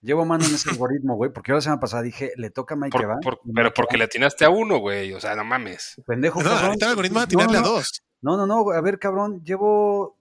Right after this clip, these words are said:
Speaker 1: varios días, eh, trabajando ese algoritmo, güey.
Speaker 2: Ah, ok. O sea, le toca a Mike, <laughs> está bien, va. Ok.
Speaker 3: Bueno, entonces esta
Speaker 2: Entonces,
Speaker 3: semana, ¿a quién le toca? ¿A
Speaker 2: entonces,
Speaker 3: Godwin y a
Speaker 2: ¿a quién le
Speaker 3: Brown
Speaker 2: toca?
Speaker 3: o a quién,
Speaker 1: No.
Speaker 3: Ya-, Yaquita?
Speaker 1: El partido jodido para esta semana va a ser para Antonio Brown.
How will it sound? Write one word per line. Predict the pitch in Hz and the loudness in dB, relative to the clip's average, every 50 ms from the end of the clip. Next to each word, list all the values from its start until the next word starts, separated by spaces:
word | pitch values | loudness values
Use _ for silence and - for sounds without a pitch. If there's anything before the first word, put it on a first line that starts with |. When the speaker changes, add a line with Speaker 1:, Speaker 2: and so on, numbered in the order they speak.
| _ _ _ | _ _ _
Speaker 1:
varios | _ 131 131 151 165 190 196 175 | _ -8 -6 -2 0 0 0 0
días, | 180 190 196 185 - - - | -2 -2 -2 -2 -4 -6 -8
eh, | 170 - | -12 -12
trabajando | - 120 117 117 - 160 175 | -10 -10 -10 -8 -8 -8 -8
ese | 175 - 196 | -8 -10 -12
algoritmo, | 185 175 156 147 156 202 - 226 208 | -12 -10 -10 -10 -10 -12 -14 -16 -14
güey. | 160 147 139 131 120 117 _ _ _ _ 165 - - 226 170 | -12 -12 -12 -12 -14 -16 _ _ _ _ -8 -4 -4 -2 0
Speaker 2:
Ah, | - 262 - 131 - 233 | 0 0 0 0 0 -2
ok. | 208 - - 123 120 117 127 - - - - - - _ | 0 2 2 4 4 2 -2 -6 -8 -10 -10 -10 -12 _
O | - | -10
sea, | - - 120 | -4 -2 -2
le | 113 117 | 0 0
toca | - 120 135 - - | 0 0 0 2 2
a | 131 | 2
Mike, | 123 127 127 - - 156 | 4 2 0 2 2 2
<laughs> | |
está | 135 - - - 131 131 | 2 2 4 4 4 4
bien, | 127 117 113 113 117 117 107 | 4 2 0 -4 -8 -2 0
va. | 113 110 101 - - - - - - - - | 2 2 2 0 -6 -16 -20 -18 -20 -16 -6
Ok. | - 117 - - - | -6 -6 -2 0 0
Speaker 3:
Bueno, | 170 190 185 | 0 2 2
entonces | - - 214 214 220 | 2 0 0 0 0
esta | 220 233 | -2 0
Speaker 2:
Entonces, | |
Speaker 3:
semana, | - 220 196 208 214 220 | 0 2 2 2 0 0
¿a | 220 | 0
quién | 214 220 214 | 0 0 -2
le | 220 | 0
toca? | - 220 - - - | 0 0 0 0 0
¿A | 170 | 4
Speaker 2:
entonces, | 160 160 214 226 | 4 4 4 4
Speaker 3:
Godwin | 226 254 247 220 | 2 0 2 2
y | 202 | 2
a | |
Speaker 2:
¿a | 180 | 4
quién | 170 185 220 | 4 4 4
le | 247 | 4
Speaker 3:
Brown | 277 302 | 4 4
Speaker 2:
toca? | 262 240 - - 202 | 2 0 0 0 0
Speaker 3:
o | 175 | 0
a | 170 | 0
quién, | - - 196 185 | 0 0 0 2
Speaker 1:
No. | 135 143 | 2 2
Speaker 3:
Ya-, | 160 151 | 0 0
Yaquita? | - 165 156 156 165 - - 135 - - 147 - _ _ _ - | -2 -2 -2 -2 -2 -2 -4 -6 -6 -8 -10 -14 _ _ _ -8
Speaker 1:
El | 156 131 | -8 -2
partido | - 139 131 - 175 175 | -2 -2 0 0 -2 -2
jodido | - 180 185 170 165 160 160 160 165 - | 0 0 0 2 4 2 2 2 0 -4
para | - 123 110 | -8 -8 -8
esta | - 131 | -8 -10
semana | 113 110 117 113 117 | -10 -8 -6 -6 -4
va | 131 131 | -6 -6
a | |
ser | 117 123 123 113 | -6 -8 -10 -12
para | - 90 | -12 -14
Antonio | 87 85 95 95 110 | -14 -14 -14 -12 -10
Brown. | 120 156 196 190 - | -10 -10 -12 -14 -18